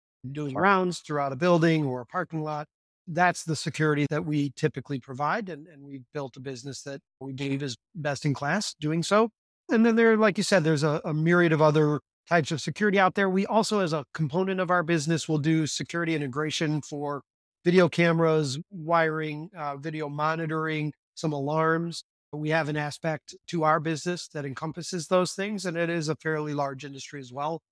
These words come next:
Speaker 1: It's a little more technical. It's hardware, software, video monitoring,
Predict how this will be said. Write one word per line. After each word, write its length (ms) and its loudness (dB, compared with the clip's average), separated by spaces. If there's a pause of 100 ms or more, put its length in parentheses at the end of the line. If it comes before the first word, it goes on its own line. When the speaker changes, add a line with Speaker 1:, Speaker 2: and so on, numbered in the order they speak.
(180)
Speaker 1:
It's 160 -12
a 60 2
little 200 4
more 160 -6
technical. 440 -6
It's 100 -12
hardware, 400 -10
software, 640 -8 (260)
video 320 0
monitoring, 640 0